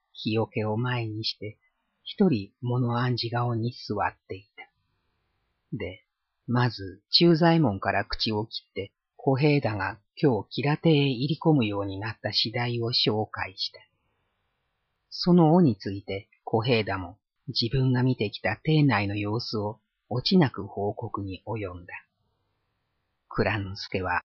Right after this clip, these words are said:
目をつぶったままじっとそれに聞き入っていたが、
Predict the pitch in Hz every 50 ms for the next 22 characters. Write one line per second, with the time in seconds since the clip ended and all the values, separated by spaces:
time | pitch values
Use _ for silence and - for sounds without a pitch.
0 | _ _ _ - 135 135 135 123 101 104 - - - - 110 120 123 - _ -
1 | 131 123 127 120 117 113 110 - _ _ _ - 123 110 - 107 110 - _ -
2 | 185 175 - 165 147 151 156 151 151 147 - - - - 160 151 - _ - 98
3 | 95 101 - 107 98 90 85 87 101 -